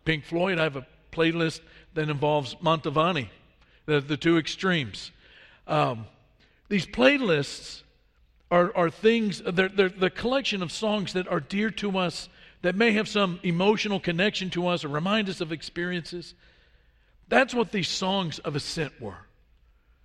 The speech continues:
They were a playlist reminding these pilgrims that a life of faith requires, for instance, Psalm one twenty, the first of the Song of Ascent,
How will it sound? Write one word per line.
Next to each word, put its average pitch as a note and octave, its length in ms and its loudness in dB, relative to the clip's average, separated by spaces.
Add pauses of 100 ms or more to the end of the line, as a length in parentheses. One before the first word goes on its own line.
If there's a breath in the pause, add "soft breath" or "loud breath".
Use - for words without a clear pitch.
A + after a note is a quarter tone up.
(160)
They G3+ 160 6
were A3 240 4
a F#3 120 2
playlist A3+ 720 2
reminding G#3+ 720 2
these F#3 200 -2
pilgrims F#3+ 520 0 (320 loud breath)
that G3 140 4
a F#3 120 2
life G3+ 460 2
of G3+ 140 -2
faith G3+ 440 0
requires, F#3 600 0 (800 loud breath)
for F#3+ 140 4
instance, F3+ 260 -2
Psalm F#3+ 320 2
one F3+ 160 0
twenty, C3+ 380 -4
the C#3 120 -8
first F#3+ 380 2
of D3 80 -4
the D3 60 -4
Song D#3+ 280 -2
of D3 100 -4
Ascent, - 480 -8